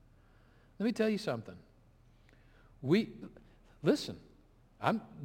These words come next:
I'm ta-, preaching myself just like I'm preaching to you. When it, we encounter people out where we're at, we need to go after them, and we need to let them know that there's a God that loves them. Jesus did not go into the synagogues and give a pitch for,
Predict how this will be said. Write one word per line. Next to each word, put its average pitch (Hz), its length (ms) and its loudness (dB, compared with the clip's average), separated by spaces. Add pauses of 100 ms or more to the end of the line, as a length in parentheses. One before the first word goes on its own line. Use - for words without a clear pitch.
(140)
I'm 156 160 4
ta-, 214 200 -2
preaching 233 380 2
myself 220 440 0
just 165 160 -2
like 175 140 2
I'm 170 80 -2
preaching 185 320 -2
to 165 60 -4
you. 190 280 -6 (1120)
When 139 140 2
it, 151 100 0
we 165 180 4
encounter 185 380 2
people 185 340 2
out 175 160 6
where 165 120 6
we're 180 240 6
at, 180 260 2
we 180 160 2
need 185 160 2
to 160 60 0
go 175 180 2
after 180 340 -2
them, 113 200 -6 (180)
and 139 100 -2
we 165 80 -2
need 170 180 0
to 160 60 2
let 160 220 2
them 151 220 0
know 151 280 4 (220)
that 139 140 -6
there's 160 240 2
a 139 60 2
God 151 340 0
that 127 120 -4
loves 147 320 2
them. 98 140 -8 (1800)
Jesus 196 360 4
did 196 100 -2
not 175 240 2
go 180 240 4
into 175 180 0
the 143 120 0
synagogues 160 840 2
and 135 100 -2
give 156 180 2
a 127 40 -2
pitch 156 460 0
for, 160 200 -2